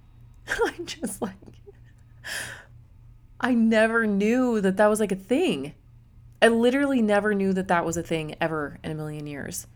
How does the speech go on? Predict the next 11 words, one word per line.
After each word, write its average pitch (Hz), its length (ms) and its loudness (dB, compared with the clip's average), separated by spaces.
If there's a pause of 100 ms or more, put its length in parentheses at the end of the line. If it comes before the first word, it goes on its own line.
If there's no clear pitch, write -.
(640)
Like, 196 160 0
even 220 180 2
when 254 140 2
I 240 60 2
go 208 120 0
on 185 160 0
picnics, - 680 -8
<laughs> - 60 -14
I - 200 -4
take - 600 -10
plates, - 720 -8